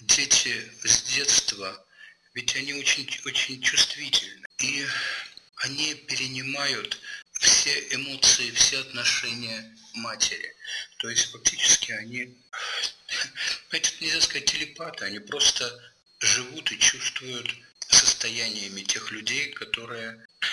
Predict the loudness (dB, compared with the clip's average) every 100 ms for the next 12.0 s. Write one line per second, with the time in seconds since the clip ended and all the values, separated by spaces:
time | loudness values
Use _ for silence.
0 | -4 -6 2 2 2 -6 -4 -4 -4 -6
1 | -8 -8 -8 0 0 0 -4 -6 -10 _
2 | -4 -2 -2 0 2 2 2 -2 -6 -6
3 | 4 4 4 2 2 2 -6 -4 -2 -2
4 | -2 -2 2 0 0 -4 -8 -20 _ _
5 | -10 -8 -2 -2 -2 0 0 2 2 2
6 | -2 -4 -8 -14 _ _ -8 -2 -2 0
7 | 2 4 2 -4 -6 -4 -2 6 6 4
8 | -4 -4 -4 -4 -4 0 0 0 -8 -14
9 | -16 _ -10 -6 -4 -2 -4 2 2 4
10 | 2 2 -2 -6 -4 -4 2 2 2 -2
11 | -6 -8 -8 -8 -10 -8 -8 -8 -12